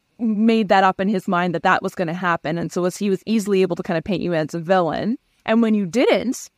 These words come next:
that probably t-, took him off guard and was, like,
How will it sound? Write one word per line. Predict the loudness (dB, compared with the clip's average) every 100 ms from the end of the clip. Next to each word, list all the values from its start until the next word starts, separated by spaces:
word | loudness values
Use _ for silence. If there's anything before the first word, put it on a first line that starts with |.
| _ _
that | 0 2
probably | 0 0 -2 -8 _ _ _ _ _ _ _ -20
t-, | -6
took | -2 2
him | 2
off | 2 2
guard | 4 4 4 0 -2
and | -2
was, | 0
like, | -2